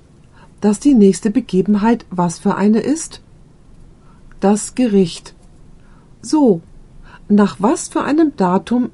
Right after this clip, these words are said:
beginnt das Gericht? Es muss nach siebzehnhundertachtundneunzig sein.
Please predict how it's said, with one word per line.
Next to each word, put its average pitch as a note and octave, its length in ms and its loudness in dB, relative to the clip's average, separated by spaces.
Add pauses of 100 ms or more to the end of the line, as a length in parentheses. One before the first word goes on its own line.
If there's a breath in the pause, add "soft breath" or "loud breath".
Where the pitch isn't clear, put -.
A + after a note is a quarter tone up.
beginnt G3 400 0
das G#3 160 -2
Gericht? A3 580 -4 (1600)
Es C#4+ 240 -4
muss G3+ 340 2 (160)
nach G3 600 -2 (380)
siebzehnhundertachtundneunzig G#3+ 1600 -2
sein. E3+ 420 -2